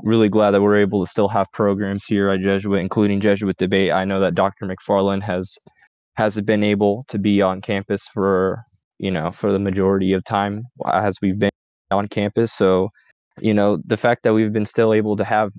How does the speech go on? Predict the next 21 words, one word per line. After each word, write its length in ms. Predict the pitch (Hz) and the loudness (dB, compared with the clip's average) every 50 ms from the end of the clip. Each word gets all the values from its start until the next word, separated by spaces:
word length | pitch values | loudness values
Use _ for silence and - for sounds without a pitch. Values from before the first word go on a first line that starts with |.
| - | -14
programs 500 | _ - 113 107 104 110 110 101 101 - | _ -2 0 0 2 2 0 0 -2 -2
here 120 | - 113 101 | -2 -2 0
at 60 | 92 | 2
Jesuit 420 | 107 98 98 101 101 98 98 76 | 2 0 0 0 0 -2 -2 -2
is 380 | - 92 90 87 - - - - _ | -2 -4 -4 -4 -4 -6 -6 -8 _
incredible, 580 | - 95 87 - 104 101 98 82 71 - 82 - _ _ - | -6 -6 -2 0 2 2 2 0 -2 -6 -8 -8 _ _ -10
and 220 | 90 90 90 87 | -8 -6 -4 -4
I'm 140 | 87 90 92 | -4 -4 -2
really, 220 | 101 104 101 98 | 0 2 2 2
we're 260 | 90 90 92 95 95 98 | 0 0 0 0 2 2
really 240 | 107 113 110 95 | 4 4 4 2
blessed 340 | 87 98 98 95 90 - - | 2 2 2 2 2 0 -4
for 120 | - 73 69 | -10 -8 -8
that. 240 | 67 62 71 90 - _ _ _ _ _ _ _ _ _ | -6 -4 -4 -6 -6 _ _ _ _ _ _ _ _ _
And 160 | - 98 98 | -10 -8 -4
so, 380 | - 107 101 98 95 92 95 104 - _ _ _ - - - - - - - | 0 0 2 2 2 0 -2 -6 -10 _ _ _ -20 -20 -20 -20 -18 -6 -2
um, 420 | 101 104 101 98 95 90 98 117 123 - _ _ - _ _ _ - - | 0 2 2 2 0 -4 -8 -12 -14 -18 _ _ -20 _ _ _ -4 0
everyone 340 | 117 117 123 127 123 120 120 | 2 2 4 4 2 2 2
knows 220 | 120 123 123 117 | 2 2 2 0
that 120 | 113 107 107 | 0 -2 0
Jesuit 500 | 110 113 117 113 117 117 117 117 - | 0 0 0 0 0 0 0 0 -2